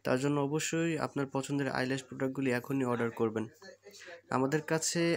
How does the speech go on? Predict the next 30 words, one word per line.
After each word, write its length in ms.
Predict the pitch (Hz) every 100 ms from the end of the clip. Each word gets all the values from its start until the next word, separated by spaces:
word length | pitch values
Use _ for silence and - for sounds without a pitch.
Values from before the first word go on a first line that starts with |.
| -
eyelash 460 | 139 143 160 156
প্রোডাক্টগুলির 560 | - 151 143 147 147 156
সাথে 300 | - 143 156
সাথে 400 | - 151 - 156
eyelash 480 | 131 135 139 143 -
এক্সটেনশও 800 | 147 135 - 160 151 147 127 139
বিভিন্ন 380 | 139 139 151 160
ভেরিয়েশনের 580 | 143 127 123 127 - 127
আছে। 300 | 117 117 - 175 - - - - - - - -
আহ, 240 | 120 117 117
যদি 260 | 135 143
আপনারা 380 | 139 151 151 147 147 - - 135
নিতে 260 | 135 160
চান, 280 | 156 165 165 170 170 - -
অবশ্যই 440 | 135 139 - 165
আমাদের 280 | 156 151 156 151
Facebook-এর 540 | 147 139 139 143 151
WhatsApp 380 | 131 135 147 143
নাম্বারে 440 | 139 139 135 135 139 - _ _ - - - -
দেশের 220 | 135 143
যে 100 | 147
কোনো 180 | 151 151
স্থান 240 | - 156
থেকে 260 | 151 147 156
order 240 | 143 147
করতে 280 | 147 160 165
পারেন। 280 | 143 120 143 170 - _ - - - - _
আর 220 | 120 135 135
যারা 320 | 147 147 147
আমাদের 360 | 143 139 143